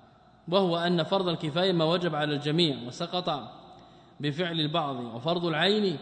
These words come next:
ما وجب على الجميع ولم يسقط إلا بفعل كل واحد ممن وجب عليه." ثم قال: "وهو فرق حكمي"، يعني باعتبار الحكم وليس البحث في،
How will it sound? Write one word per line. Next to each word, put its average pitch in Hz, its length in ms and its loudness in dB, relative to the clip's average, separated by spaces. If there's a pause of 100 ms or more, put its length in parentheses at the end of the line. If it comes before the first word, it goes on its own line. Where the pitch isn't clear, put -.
(260)
ما 143 100 2
وجب 170 280 2
على 156 200 2
الجميع 165 400 0
ولم 156 260 0
يسقط 175 360 -4
إلا 170 220 0
بفعل 151 440 -2
كل 160 300 0
واحد 165 340 -2
ممن 147 300 0
وجب 160 300 0
عليه." 175 380 0
ثم 151 220 -2
قال: 175 240 0
"وهو 143 180 2
فرق 147 440 2
حكمي"، 147 760 4 (340)
يعني 170 180 0
باعتبار 151 300 0
الحكم 139 380 0
وليس 147 260 2
البحث 143 300 -2
في، 147 280 -2